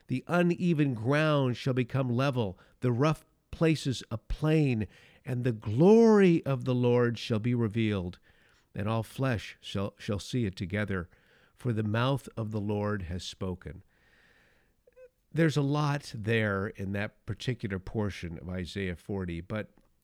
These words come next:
allow me to let you know that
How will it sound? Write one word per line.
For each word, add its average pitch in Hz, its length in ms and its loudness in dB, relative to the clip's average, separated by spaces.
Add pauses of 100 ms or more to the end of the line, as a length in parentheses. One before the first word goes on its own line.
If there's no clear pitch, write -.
(140)
allow 139 360 -4
me 220 220 -2
to 117 580 -2 (580)
let 131 280 -4
you 110 80 -2
know 110 300 0
that 101 360 -6